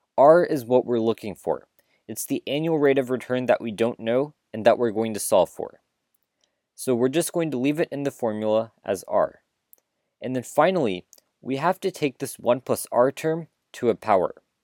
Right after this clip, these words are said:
And this power is just the length of time that's passed, so ten years. So our equation then reads thirty-one point eight nine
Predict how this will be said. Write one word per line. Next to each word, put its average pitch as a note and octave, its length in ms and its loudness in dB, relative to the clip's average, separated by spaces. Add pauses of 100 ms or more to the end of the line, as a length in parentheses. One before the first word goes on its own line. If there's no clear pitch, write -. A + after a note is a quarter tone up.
(460)
And C3 120 -8
this B2+ 120 -8
power F3+ 420 4
is - 240 -6
just - 240 -6
the C3 100 -2
length A#2+ 300 2
of E3+ 140 -2
time A2+ 340 -2 (140)
that's - 240 -4
passed, - 560 -6 (280)
so - 200 -8
ten D3 320 0
years. - 460 -8 (920)
So - 180 0
our C3 60 6
equation D#3 640 0
then C#3 180 2
reads C#3+ 560 -4 (340)
thirty-one D3 520 2
point C#3 320 -6
eight C3+ 200 0
nine B2 440 -2